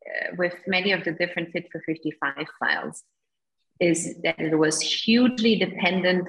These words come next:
on the group of negotiators, on the individuals, on the rapporteur, on, on the shadow rapporteurs from the groups. And that has to do with, with, uh, the, the parliamentary groups being hu-, uh, very, um,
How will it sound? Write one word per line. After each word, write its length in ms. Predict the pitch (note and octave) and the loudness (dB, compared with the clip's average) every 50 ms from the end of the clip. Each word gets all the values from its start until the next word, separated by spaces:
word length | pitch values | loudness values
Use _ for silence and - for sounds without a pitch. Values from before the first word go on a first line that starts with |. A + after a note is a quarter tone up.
| - - | -2 -2
on 100 | F3+ F3 | 0 2
the 100 | E3+ E3+ | 2 2
group 320 | E3+ F#3 F#3+ G#3+ G#3 - | 2 4 4 4 4 2
of 120 | F#3+ F#3 - | 0 0 0
negotiators, 840 | D#3+ D3+ - D3+ D3+ D#3+ - - - C#3 C#3 - - - - - - - | 0 2 2 2 2 2 2 2 0 0 0 0 0 -2 -2 -4 -4 -4
on 100 | - F#3+ | -2 0
the 160 | E3 F3 - D#3+ | 2 2 2 4
individuals, 880 | E3+ E3 E3 D#3 D#3+ E3 E3 - - D#3 C#3 - - - - - - - | 2 0 2 2 2 2 2 2 0 0 0 0 -2 -4 -6 -8 -6 -2
on 220 | - F3+ G3 F#3+ F#3 | 0 0 0 0 -2
the 60 | F#3 | -2
rapporteur, 760 | F3 F3 E3+ F3 - F3 E3 E3 - - D#3+ D#3 D#3 D#3 E3 E3 - - | 0 0 0 0 0 0 0 0 0 2 2 4 4 2 0 0 -2 -2
on, 280 | E3 D#3 D#3+ E3 D#3+ D#3+ _ _ _ _ _ _ _ _ - | -2 -2 -2 -4 -6 -10 _ _ _ _ _ _ _ _ -4
on 100 | F#3 F#3 | -2 0
the 80 | F#3+ | 0
shadow 320 | F#3 F#3 - - F3+ F#3+ F#3 | -2 -2 -2 -2 0 0 2
rapporteurs 680 | F3+ F3 E3+ - F3 E3 E3 - F3 D#3 D3+ D3+ D3+ - - - - | 2 0 0 -2 -4 -6 -4 -2 0 0 2 0 0 -4 -6 -8 -10
from 140 | E3 E3 D#3+ | -10 -8 -8
the 80 | D#3+ | -8
groups. 500 | - - D#3+ D#3 D3+ D#3 - - - - _ _ _ _ _ _ _ _ _ - | -4 -2 -2 -2 -2 -4 -8 -14 -14 -14 _ _ _ _ _ _ _ _ _ -4
And 120 | G3 F#3+ G3 | -2 2 2
that 120 | G#3 A3 | 2 2
has 200 | A3 B3+ A#3+ A#3+ - | 2 2 0 0 0
to 80 | A#3 G#3+ - - C4 - | -2 -2 -2 -6 -8 -4
do 140 | - A#3+ A#3+ | -2 0 2
with, 160 | A3+ G#3+ G3+ - - - - _ _ _ _ _ | 2 2 0 0 -4 -12 -20 _ _ _ _ _
with, 260 | - F3+ F#3 F#3+ F#3+ F#3+ F#3+ | -4 -2 -2 -2 -2 -2 -2
uh, 200 | - - - - E3+ - - | -2 0 0 -2 -6 -6 -4
the, 140 | - F3+ F3 F3 - | -4 -2 -2 -2 -4
the 60 | E3+ | -6
parliamentary 760 | F3 - F#3 F3+ F3+ F#3 F#3+ G3+ G#3+ C4+ C#4+ - - C#4 A#3+ | -2 0 0 0 0 0 0 2 2 2 0 0 0 0 0
groups 580 | G3+ - G#3+ A#3 B3 C4 A3+ - - - - - | 0 0 0 0 0 0 -4 -6 -8 -10 -10 -6
being 420 | - F#3+ F3+ F#3 F#3 F#3+ - - - _ _ - - - - - | -4 -4 -4 -4 -4 -6 -10 -14 -18 _ _ -20 -20 -20 -16 -12
hu-, 280 | B3 B3 A#3 - - - - - - - - - - - - - - _ | -8 -6 -6 -6 -6 -8 -10 -10 -10 -12 -14 -14 -14 -16 -16 -16 -8 _
uh, 60 | - - - F3+ F3+ | -4 -4 -4 -6 -2
very, 680 | F3 G3+ G3+ G3+ B3 D4+ D#4 D4 C#4 C4+ B3+ - - - - - _ _ _ _ _ _ _ - | 0 2 4 6 6 6 4 4 2 2 0 0 -2 -6 -14 -20 _ _ _ _ _ _ _ -4
um, 540 | G3 F#3 F3+ F3 E3+ E3+ - - - - | -2 -2 -2 -2 -4 -6 -6 -8 -8 -10